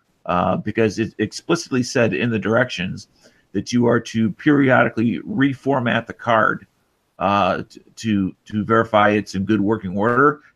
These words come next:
And how I came in and I started looking at some files, and I got to the end, and all of a sudden some of the files were corrupt.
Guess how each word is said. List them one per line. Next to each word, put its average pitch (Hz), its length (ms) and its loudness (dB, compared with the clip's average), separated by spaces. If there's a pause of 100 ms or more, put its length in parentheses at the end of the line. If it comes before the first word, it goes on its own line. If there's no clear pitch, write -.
And 101 320 -2
how - 300 -2 (320)
I 104 160 -2
came 127 280 -2
in 156 120 0
and 123 120 -2
I 113 220 -2
started 127 300 0
looking 123 180 -2
at 110 60 -6
some 107 120 -6
files, 131 460 2
and 104 80 -6
I - 60 -4
got 117 180 -4
to 98 80 -12
the 107 120 -4
end, 127 280 -4 (300)
and - 80 -4
all 127 80 -2
of 120 40 -6
a - 40 -12
sudden 120 120 -8
some 131 180 -4
of 127 60 -4
the 117 60 -6
files 127 420 0
were 87 80 -10
corrupt. - 520 -2